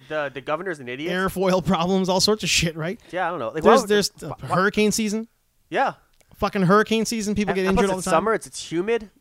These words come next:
Speaker 1: Uh, the, it's, I don't know, man. I just, I just think it's, it's wrong. I,
Speaker 2: Yeah.
Speaker 1: I just think it, like, there's, th-, there's no point to it. I know everyone's like, s-, th-, they, 'cause they're going on the premise that people want their sports back and, like, all this stuff, right? I'm like, eh, not everybody.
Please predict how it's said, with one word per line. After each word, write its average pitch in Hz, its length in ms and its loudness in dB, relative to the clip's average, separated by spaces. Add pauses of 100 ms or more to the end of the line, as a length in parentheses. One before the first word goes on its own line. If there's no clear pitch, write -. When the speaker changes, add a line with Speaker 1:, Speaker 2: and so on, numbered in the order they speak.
Speaker 1:
Uh, 120 360 -4 (160)
the, 135 380 -10 (560)
it's, - 320 -18 (160)
I 180 160 -2
don't 123 80 -4
know, 110 140 -8
man. 123 280 -8
I 151 120 -10
just, - 160 -18 (260)
I 160 60 -10
just 196 100 -12
think 190 120 -8
it's, - 180 -18
it's 139 120 -20
wrong. 117 360 -12 (200)
I, 143 40 0
Speaker 2:
Yeah. 139 120 -2
Speaker 1:
I 160 60 -4
just 170 140 -10
think 185 120 -8
it, 170 60 -6
like, 143 200 -8
there's, 139 340 -4 (680)
th-, 139 160 -18
there's 135 300 -12 (240)
no 165 160 0
point 151 300 -8
to 196 160 -6
it. 214 160 -10 (240)
I 175 80 0
know 262 100 6
everyone's 180 320 0
like, 165 120 -4
s-, - 120 -18
th-, 170 260 -16
they, 165 180 -4
'cause 160 260 -12
they're 208 80 2
going 233 180 0
on 208 60 -4
the 175 60 -8
premise 139 260 -4
that 131 160 -4
people 143 260 -8
want 123 200 -6
their 120 100 -8
sports - 320 -10
back 107 260 -10
and, 113 140 -12
like, 110 180 -16
all 123 120 -6
this 120 100 -10
stuff, 120 200 -8
right? 160 160 -4
I'm 190 120 -10
like, 190 160 -12 (100)
eh, 147 120 -20 (400)
not 226 140 -8
everybody. 120 420 -8